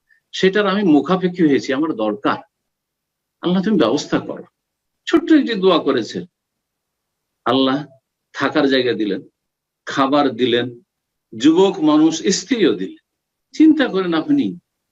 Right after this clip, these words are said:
অবাক হয়ে যাবেন, আপনি কোরআনে কারিমে এই সমস্ত শিক্ষা রয়েছে,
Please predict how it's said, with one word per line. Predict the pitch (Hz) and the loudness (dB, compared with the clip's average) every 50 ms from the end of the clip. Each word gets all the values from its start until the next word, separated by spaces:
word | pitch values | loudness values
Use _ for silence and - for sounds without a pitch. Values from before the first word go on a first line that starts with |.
| _ _ | _ _
অবাক | - 196 214 269 294 285 285 | -2 2 2 2 2 0 0
হয়ে | - 262 269 | -2 -2 -2
যাবেন, | 254 233 214 202 202 190 | 0 -2 -2 -2 -2 -4
আপনি | 190 180 185 196 185 165 | -4 -4 -4 -4 -4 -4
কোরআনে | - 180 170 165 165 165 | -2 0 0 2 2 0
কারিমে | 160 160 175 160 165 165 156 | 0 0 -2 -2 0 2 2
এই | 147 | 0
সমস্ত | 139 143 156 151 165 160 160 - - | 0 -2 -4 -2 -2 -4 -4 -4 -6
শিক্ষা | 160 - - - - - 143 | -6 -6 -6 -10 -10 -8 -4
রয়েছে, | 135 120 101 95 - - - 107 92 | -2 0 -2 -2 -2 -4 -4 -6 -6